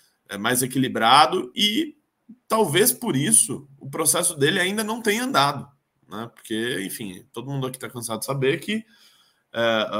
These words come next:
o que essa turma, né, do, do,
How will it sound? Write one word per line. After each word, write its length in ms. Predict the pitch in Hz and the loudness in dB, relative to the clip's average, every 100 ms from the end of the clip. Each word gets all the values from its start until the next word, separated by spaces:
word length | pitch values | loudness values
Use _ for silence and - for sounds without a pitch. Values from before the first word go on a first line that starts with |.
| 107 | -2
o 160 | 107 | -2
que 160 | 110 139 | -4 0
essa 240 | 131 135 | 2 2
turma, 540 | 135 127 123 123 120 113 - - _ _ | 0 2 0 0 -4 -6 -16 -20 _ _
né, 360 | 107 110 131 101 | -6 0 0 0
do, 280 | 95 104 92 | -4 -6 -6
do, 440 | 73 95 92 - | -6 -8 -8 -12